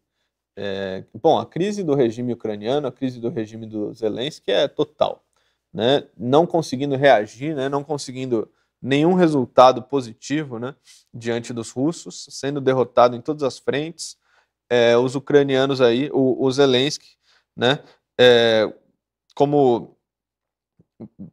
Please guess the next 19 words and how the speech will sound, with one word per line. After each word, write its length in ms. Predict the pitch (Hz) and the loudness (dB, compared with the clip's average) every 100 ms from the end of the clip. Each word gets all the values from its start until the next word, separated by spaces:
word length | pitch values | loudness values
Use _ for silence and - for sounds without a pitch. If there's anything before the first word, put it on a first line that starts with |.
| _ | _
sendo 360 | - - 165 170 | -6 -2 2 6
aí 320 | 139 123 110 107 | 6 4 0 -6
contrariado 880 | - 135 151 156 165 123 110 110 | -8 0 4 6 6 6 4 -2
pelo, 280 | - 135 135 | -2 0 0
por 260 | - 135 143 | -4 -2 -2
um 80 | |
setor 460 | 160 180 165 139 120 | -2 -4 -2 -2 0
do, 320 | 117 127 107 | 4 4 2
do 160 | 117 131 | -2 -8
comando 440 | - 156 131 143 | -2 -2 0 -4
das 200 | 131 117 | -4 -6
Forças 280 | - 131 139 | -6 -8 -4
Armadas, 440 | 143 123 107 107 | -4 -4 -8 -10
que 100 | - | -8
tava 220 | - 120 127 | 0 2 2
dizendo, 400 | 113 107 110 120 _ _ _ | 0 -4 -6 -10 _ _ _
que 60 | |
tava, 360 | - 131 139 135 - | 4 6 6 4 -2
é, 640 | 120 113 110 104 101 | 2 4 4 2 -2